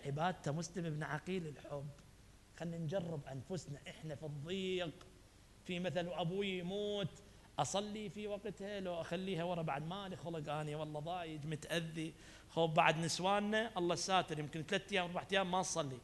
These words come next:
تلتهي بس باللطم والصراخ. خد بعدين تقضي، خلي تشوف. زينب عليها السلام، أكو واحد مثل مصيبتها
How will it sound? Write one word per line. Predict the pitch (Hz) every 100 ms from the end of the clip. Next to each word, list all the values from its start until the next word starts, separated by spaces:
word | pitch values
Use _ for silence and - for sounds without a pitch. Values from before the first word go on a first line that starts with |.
| - - -
تلتهي | 165 - 190 165
بس | 180 180
باللطم | 170 170 180 185 165
والصراخ. | - 135 123 - - - - - - -
خد | 160 156
بعدين | 151 170 151
تقضي، | 147 117 104 - - - - - - - - -
خلي | 147 127
تشوف. | - 123 - - - - - - - - - - - -
زينب | 170 339 381 359 349 330
عليها | 247 294 320 320 254
السلام، | 294 - 269 269 262 170 - - - - -
أكو | 277 285 269
واحد | 294 277 269
مثل | 254 294 294
مصيبتها | 294 - 294 302 277 262 294 302 302